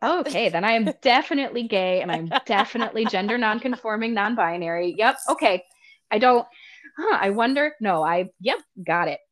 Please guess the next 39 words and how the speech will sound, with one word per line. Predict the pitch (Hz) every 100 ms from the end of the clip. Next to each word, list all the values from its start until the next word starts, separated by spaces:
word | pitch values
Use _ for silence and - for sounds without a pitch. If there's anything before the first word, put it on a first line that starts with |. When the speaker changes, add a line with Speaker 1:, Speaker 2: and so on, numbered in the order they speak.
| _ - - - -
Speaker 1:
Heard." | 180 156 - - 254
<laughs> | - - 320 - 359 349 -
Speaker 2:
Oh | 330 294 254
Speaker 1:
So |
I | 220
Speaker 2:
my |
Speaker 1:
just | 269 294
wanna, | 180 269
Speaker 2:
gosh. | 240 220 -
Speaker 1:
I | 220
wanna | 233 240
make | 233 226
sure | - 214
Speaker 2:
Yeah. | 240 208
Speaker 1:
I |
reiterate | 185 208 202 196 190
that | 196 175
to | - 196 190
those | 180 185 -
that | 170 -
might | 190 185 185
not | 170
have | - 190 196
a | 175
wonderful | 165 156 156 151
therapist | 147 147 151 -
like | 156 156
I | 151
do, | 151 120 165 _ _ _
um, | 170 160 156
that | 165 156 -
maybe | 185 202
this | 185 -
podcast | 196 180 185 180 -
is | 196
therapy | - 160 156 143
to | -
them | 156 139 165
because | 160 160 156